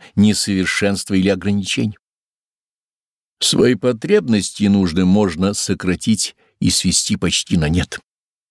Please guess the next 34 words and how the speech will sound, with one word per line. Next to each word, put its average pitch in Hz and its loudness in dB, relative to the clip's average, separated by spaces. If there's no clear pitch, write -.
Человеку 107 0
все 185 2
нужно, 90 2
и 95 -8
сколько - -2
бы 90 2
он 101 0
ни 101 6
имел, 104 4
хочется - -4
еще 101 0
большего. - -4
Выход - 0
один: 107 2
не 104 6
иметь 113 -2
ничего - -18
и 123 6
не 135 6
желать 135 2
ничего 147 -2
в - -6
сферах 139 -2
трех, 123 0
то 101 4
есть 98 0
все - -2
желания 123 0
и - -4
устремления 90 2
из 87 0
сферы 90 2
трех 98 0
оболочек 101 0